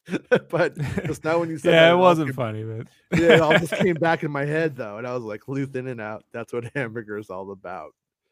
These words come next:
Speaker 1: This is why I can't sleep at night. So anyways, <laughs> um,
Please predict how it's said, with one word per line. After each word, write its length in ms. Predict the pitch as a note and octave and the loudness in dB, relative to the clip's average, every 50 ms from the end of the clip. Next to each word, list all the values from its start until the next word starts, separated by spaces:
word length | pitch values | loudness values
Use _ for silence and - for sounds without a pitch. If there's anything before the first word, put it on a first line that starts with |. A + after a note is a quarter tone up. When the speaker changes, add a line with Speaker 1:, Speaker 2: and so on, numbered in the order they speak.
| _ _ _ _ _ _ _ - | _ _ _ _ _ _ _ -10
Speaker 1:
This 160 | B2 A#2 C3 | -8 -8 -8
is 100 | C3 A2 | -8 -6
why 240 | G#2+ G2+ F2+ F2+ G2 | -6 -6 -4 -4 -6
I 60 | G#2+ | -8
can't 260 | - - F2+ D#2+ - | -8 -10 -12 -12 -12
sleep 220 | - - F#2 - - | -14 -16 -16 -14 -14
at 140 | E2 A#1 | -16 -14
night. 240 | C#2 E2 F#2+ G2+ - _ _ _ _ _ _ _ _ _ _ _ _ _ _ _ _ | -12 -12 -12 -12 -12 _ _ _ _ _ _ _ _ _ _ _ _ _ _ _ _
So 220 | - - D3+ D3 | 2 4 4 4
anyways, 680 | B2+ D#3 F3+ F#3 E3 D#3 D#3+ A2+ - D#3+ - - C3+ D#3 - | 4 2 2 2 4 2 2 2 0 -2 -2 -2 -4 -2 2
<laughs> 40 | - | 4
um, 400 | G3 D3 C3+ C#3+ C#3 C#3 A2+ - | 4 4 2 0 -2 -4 -8 -12